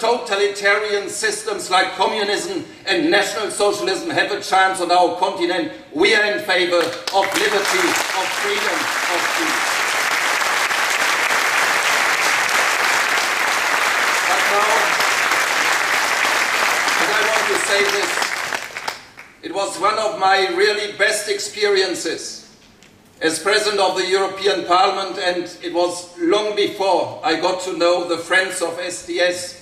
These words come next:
and your leader, your chairman, Janez Janša. He was the first ever President of the European Council coming from the member states who joined the European Union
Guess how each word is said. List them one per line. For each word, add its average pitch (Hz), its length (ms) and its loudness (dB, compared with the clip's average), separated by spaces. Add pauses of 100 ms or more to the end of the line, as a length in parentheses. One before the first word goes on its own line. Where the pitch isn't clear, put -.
(340)
and 165 220 0
your 175 180 4
leader, 170 600 2 (280)
your 156 160 -2
chairman, 170 440 2
Janez 156 600 -2
Janša. 151 480 -4 (920)
He 240 140 -2
was 226 260 4
the 208 120 2
first - 800 2
ever 226 380 4
President 202 640 -2
of 190 160 0
the 190 100 2
European 185 720 2
Council 175 520 2
coming 175 640 0 (540)
from 175 240 2
the 175 80 0
member 180 320 0
states 165 500 0
who 175 160 4
joined 170 360 2
the 160 80 0
European 160 640 2
Union 151 480 0